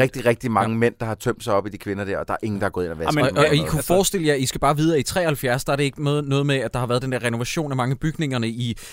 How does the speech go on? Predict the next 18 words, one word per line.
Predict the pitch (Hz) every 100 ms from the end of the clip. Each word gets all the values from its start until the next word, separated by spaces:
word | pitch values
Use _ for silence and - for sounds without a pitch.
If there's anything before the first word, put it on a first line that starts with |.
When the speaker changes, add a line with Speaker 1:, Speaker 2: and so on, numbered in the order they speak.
| -
Speaker 3:
hvor | - 165
den | 160
her, | 165 139
foregår | - 175 170
den | 156
hen? | 170
Vesterbro | 185 202 190 202 214
måske, | 196 - 196
hvor | 175
den | 190
Speaker 1:
Ja. | 190
Speaker 3:
skulle | 208 208
der, | 190
sådan | 127
noget | 185 165
Speaker 2:
Mm. | -
Speaker 3:
Fred-, | 190 180 139
Frederiksberg. | 180 156 165 185